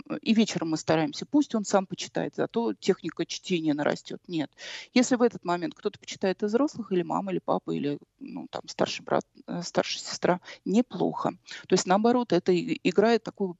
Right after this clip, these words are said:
позитивную роль, объединяющую функцию имеет. После этого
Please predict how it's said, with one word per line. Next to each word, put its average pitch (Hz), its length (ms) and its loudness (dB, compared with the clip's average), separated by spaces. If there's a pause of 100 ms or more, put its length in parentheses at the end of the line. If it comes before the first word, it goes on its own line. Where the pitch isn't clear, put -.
(160)
позитивную 175 580 -2
роль, - 240 -4
объединяющую 180 720 0
функцию - 480 -14
имеет. - 220 -16 (420)
После 202 540 4
этого - 560 -2